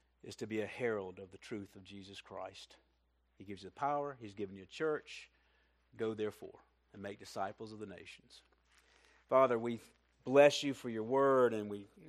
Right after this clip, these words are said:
we're just so challenged by it, God. We're exhausted from our failures, but we thank you, God, that none of them sneak up on you. You're a God of grace and a God of mercy.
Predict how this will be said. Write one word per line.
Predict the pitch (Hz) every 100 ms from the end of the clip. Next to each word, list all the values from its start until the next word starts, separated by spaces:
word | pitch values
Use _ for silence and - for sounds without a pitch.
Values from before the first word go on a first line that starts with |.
| 139
we're | 131
just | 120 113
so | - 104
challenged | - 113 107 107 101
by | 101 104
it, | 101
God. | 107 104 107 104 110 _ _ _ _ _ _ _ _ _ _ _ _ 285 -
We're | 131 127
exhausted | 101 104 123 139 - 113
from | - 113
our | 101
failures, | - 117 113 104 95
but | 104
we | 113
thank | 104 120 113
you, | 110
God, | 107 104 101 95
that | 101 - _ _ _ _ _ _ _ -
none | 113 123
of | 135
them | 131
sneak | - 127 120 113
up | 110
on | 117
you. | 107 87 85 _ _ _ _ _ - - _ _ _ _
You're | 120 107
a |
God | 98 107 110
of | 98
grace | 117 127 131 127
and | 135
a |
God | 117 117 120
of | 117
mercy. | 104 98 - 104 95